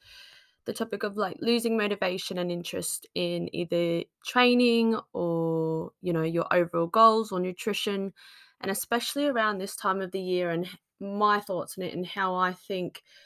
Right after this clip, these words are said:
you can approach it and potentially get, you know, pick yourself back up. So the main reason I wanted to do a podcast on this is because particularly in this week, I've had a ton of conversations with clients and non-clients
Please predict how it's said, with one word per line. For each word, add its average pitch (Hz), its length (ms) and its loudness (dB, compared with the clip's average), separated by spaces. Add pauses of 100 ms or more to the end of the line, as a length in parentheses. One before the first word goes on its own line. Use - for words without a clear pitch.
(180)
you 190 140 -4
can 190 100 -4
approach 180 420 0
it 180 120 -4
and 170 320 -2
potentially 180 480 -6
get, - 260 -4
you 170 140 -4
know, 165 100 0
pick - 220 -4
yourself - 340 -6
back 156 260 -6
up. - 320 -2
So 202 360 6 (640)
the 208 80 0
main 247 180 12
reason 247 220 4
I 220 60 6
wanted 202 180 6
to 190 80 -6
do 190 60 2
a 180 40 4
podcast 180 480 0
on 180 80 0
this 165 200 -4
is 175 100 -6
because 185 560 -4 (360)
particularly 208 580 0
in 185 100 0
this 180 260 -4
week, 175 240 0
I've 165 180 2
had 180 480 0
a - 60 -2
ton 226 240 0
of 247 140 -4
conversations 196 800 -2
with 175 200 -2
clients 180 520 -2
and 180 80 -4
non-clients 170 720 -4